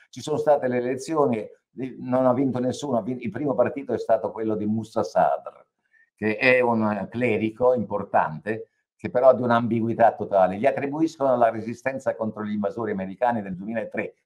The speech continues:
Non è vero niente, non ha mai organizzato una resistenza militare. Ha fatto grandi manifestazioni. La resistenza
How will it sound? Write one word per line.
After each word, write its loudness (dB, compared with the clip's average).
Non -4
è 2
vero 2
niente, -4
non 0
ha 4
mai 2
organizzato 0
una -2
resistenza -10
militare. -10
Ha 2
fatto 6
grandi 6
manifestazioni. -4
La 6
resistenza 2